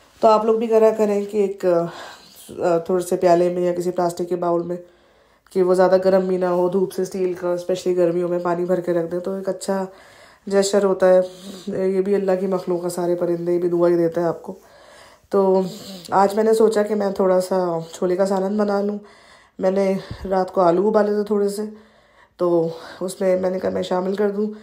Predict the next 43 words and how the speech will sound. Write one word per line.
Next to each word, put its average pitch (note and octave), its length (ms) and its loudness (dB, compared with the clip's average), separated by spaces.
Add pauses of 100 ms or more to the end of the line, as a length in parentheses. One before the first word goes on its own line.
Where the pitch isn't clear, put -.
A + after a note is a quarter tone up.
(240)
अलग A#3 200 0
से B3 140 2
भी A3+ 100 0
जब A3 240 0
लोग G3+ 300 -4
हलवा F#3+ 260 2
पूरी F#3+ 240 -2
बनाते F#3 360 -2
हैं F#3 80 -4
तो F#3+ 60 -4
आलू F#3 240 -2
की F3+ 80 -4
सब्ज़ी F3 280 -2
अलग E3+ 220 0
बनाते E3+ 380 -2
हैं, E3+ 120 -6 (600)
अ, E3 280 -4
कलौंजी F3 400 2
डाल E3+ 240 2
के, F3 180 -2
बहुत E3+ 200 -2
मज़े E3+ 240 -2
की F3+ 140 -4
वो F3+ 160 -2
येलो, F3 400 0 (180)
येलो F3+ 220 -2
सी F#3 160 -4
होती F3+ 300 -4
है। - 240 -14 (460)
और E3 560 -2
छोले F3+ 280 2
अलग F3 240 2
बनाते F#3+ 320 -2
हैं, F#3+ 40 -6
इसका F#3+ 220 -4
सालन F#3 500 -6
थोड़ा F3+ 180 -4
सा F3 80 -4
ब्राउन F3 260 -2
कलर F3+ 240 -2
का F#3 120 -4
होता F#3 240 -4
है, F3 80 -10